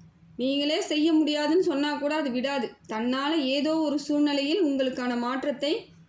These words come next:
ஏற்படுத்தி வேலை இருந்துக்கிட்டே இருக்கா போல இருக்கும். அதுக்கு நீங்க வருத்தப்படாதீங்க, கூடிய விரைவில் அதுவும் மாறிடும். அதே போல, பெண்களுக்கெல்லாம் நிறைய பிரச்சனைகள் இருந்துச்சுங்க. மிதுன ராசி பெண்களுக்கெல்லாம் இந்த பக்கம் அக்கம் இருக்கிறவங்க அவ்வளோ ஒருத்தரை பேசியிருப்பாங்க, உங்களை தப்பா, தவறுதலா,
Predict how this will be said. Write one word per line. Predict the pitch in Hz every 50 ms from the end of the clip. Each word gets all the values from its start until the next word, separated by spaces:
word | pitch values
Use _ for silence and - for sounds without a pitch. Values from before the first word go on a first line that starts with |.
| - - -
ஏற்படுத்தி | 226 240 262 262 262 269 247 240 - 311
வேலை | 254 233 262 262 285 302 311 285 262 269
இருந்துக்கிட்டே | 262 262 254 247 254 247 269 277 269
இருக்கா | 254 254 247 233
போல | 226 - 233 233 240
இருக்கும். | 240 226 - 294 320
அதுக்கு | 359 302 277 254 - 269
நீங்க | 262 247 240 226 220 233
வருத்தப்படாதீங்க, | 240 262 - 359 349 311 277 269 254 240 247 262 302 392 349 - -
கூடிய | 269 302 285 311 294 277
விரைவில் | 254 269 285 302 311 320
அதுவும் | 311 269 247 233 277 294 302 302 262
மாறிடும். | 233 240 247 247 233 185 165 - - - _ _ -
அதே | 247 254 277 311 320
போல, | 320 311 294 294 302 320
பெண்களுக்கெல்லாம் | 320 320 - - 320 330 349 440 440 427 427 415 381 320 240 294 285 294 311 311 285 269
நிறைய | 269 285 302 302 320 381 381
பிரச்சனைகள் | 381 311 277 254 - 311 285 269 254 240 240 240
இருந்துச்சுங்க. | 233 220 226 226 220 - - 208 208 202 - - - - _ _ -
மிதுன | - 254 285 285 302 294
ராசி | 277 269 294 - 269
பெண்களுக்கெல்லாம் | - - 254 254 254 254 247 240 240 262 262
இந்த | 262 233 208
பக்கம் | - - 247 247 247 - - 359 339 320
அக்கம் | 302 262 - 285 262
இருக்கிறவங்க | 254 254 262 277 254 262 277 262 262 269 285 302
அவ்வளோ | 285 247 233 247 269 277 277 269 269 269
ஒருத்தரை | 262 247 240 - - 240 233 220
பேசியிருப்பாங்க, | 240 247 269 285 285 330 285 - - - 247 247 233 233
உங்களை | 226 214 220 214 208 208 -
தப்பா, | - 233 233 233 - 254 240 240 240 240 233 -
தவறுதலா, | 247 226 226 240 240 233 233 233 233 233 233